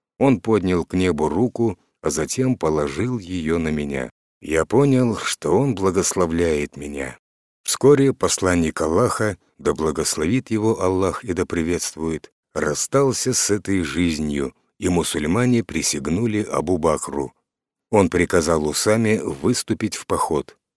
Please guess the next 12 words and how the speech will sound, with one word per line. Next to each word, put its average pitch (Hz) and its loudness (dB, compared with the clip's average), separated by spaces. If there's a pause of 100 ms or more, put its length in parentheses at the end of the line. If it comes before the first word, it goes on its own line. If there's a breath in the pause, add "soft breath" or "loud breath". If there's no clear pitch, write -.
(260)
Одна 95 2
группа 92 2
ансаров 117 2
сочла 104 4
необходимым 98 2
отложить 87 0
поход 107 0
и 95 0
попросила 90 4
Умара 87 4
ибн 87 0
Аль-Хаттаба 110 0